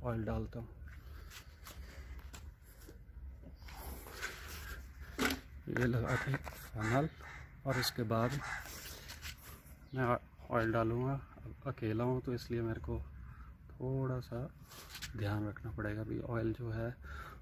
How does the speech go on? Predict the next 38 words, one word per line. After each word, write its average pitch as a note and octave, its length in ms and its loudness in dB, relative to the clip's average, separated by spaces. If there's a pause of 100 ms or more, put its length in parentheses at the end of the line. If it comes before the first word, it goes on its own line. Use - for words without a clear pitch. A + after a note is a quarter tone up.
(140)
और A#2+ 120 2
इसकी A#2 420 4
जो A#2 420 4
position A#2 460 0
है A#2+ 100 2
ना, B2+ 100 2
वो A#2 240 2
बिल्कुल A2 380 0
ही A#2 140 6
ninety A#2 320 4
degree A2+ 300 4
पे A#2 140 -4
है, C3 140 -2 (720)
तो A#2 100 2
मेरे A2 180 4
को A#2+ 200 0
पूरा A#2+ 280 6 (100)
power A#2 220 2
tiller A#2 300 6
जो A2+ 160 6
है A#2 80 8
ना, A#2+ 100 8
वो B2 240 4 (140)
एक A#2+ 200 2
side A2+ 260 4
को C3 200 0 (300)
tilt A2+ 240 6
करना A2 280 2
पड़ेगा G2+ 340 0 (1160)
ताकि A#2+ 200 -2 (120)
तेल A2+ 260 8
जो A2+ 160 4
है A#2+ 60 6 (160)
आराम A2+ 300 4
से A2+ 160 -2
डल A2 200 2
सके। - 280 -4 (3000)
दोस्तों, B2+ 440 2